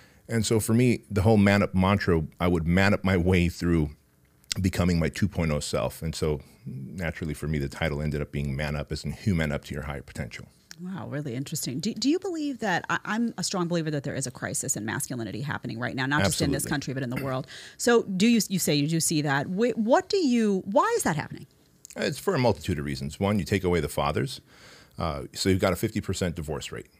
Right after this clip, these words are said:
Speaker 1: At least, uh, that's what they say in the country. They got a fifty percent divorce rate. So fifty percent of the fathers are absent.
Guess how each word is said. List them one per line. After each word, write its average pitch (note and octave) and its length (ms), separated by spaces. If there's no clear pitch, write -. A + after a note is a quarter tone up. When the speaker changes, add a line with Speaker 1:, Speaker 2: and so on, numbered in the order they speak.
Speaker 1:
At F2 60
least, D#2+ 200
uh, D2+ 240
that's E2 180
what D2 80
they D#2 120
say D#2 140
in D2 60
the C#2+ 80
country. - 260
They D#2 80
got D#2 100
a - 20
fifty G2 240
percent F2+ 240
divorce D#2 340
rate. - 140
So E2+ 100
fifty - 260
percent - 260
of F#2+ 40
the D#2+ 60
fathers D#2+ 360
are C#2 140
absent. D2+ 420